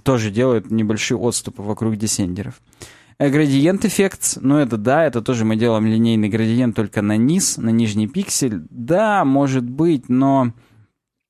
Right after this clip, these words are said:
ну, не знаю, мне всё, э, особенно если делать с ка-, в комбинации с text shadow, то text shadow делаешь такую же, как, э, фон, то есть, допустим, белую-белую.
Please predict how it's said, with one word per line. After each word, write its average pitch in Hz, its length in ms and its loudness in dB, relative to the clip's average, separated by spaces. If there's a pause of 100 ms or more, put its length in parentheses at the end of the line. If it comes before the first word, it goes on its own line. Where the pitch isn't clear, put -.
(800)
ну, 156 220 -2
не 175 120 2
знаю, 110 240 0
мне 120 120 2
всё, 139 180 -2
э, 151 200 -2 (100)
особенно 190 360 0
если 151 260 0
делать 160 240 2
с - 40 -4
ка-, 143 240 0
в - 100 -8
комбинации 143 480 0
с - 100 -4
text 135 260 -2
shadow, 196 420 0
то 110 100 -6
text - 420 -4
shadow 143 400 2
делаешь 127 360 2
такую 135 400 0
же, 104 120 -2
как, - 460 -4
э, 113 160 -2
фон, 180 380 -2
то - 80 -14
есть, 98 120 -6
допустим, 110 400 -4
белую-белую. 113 680 -2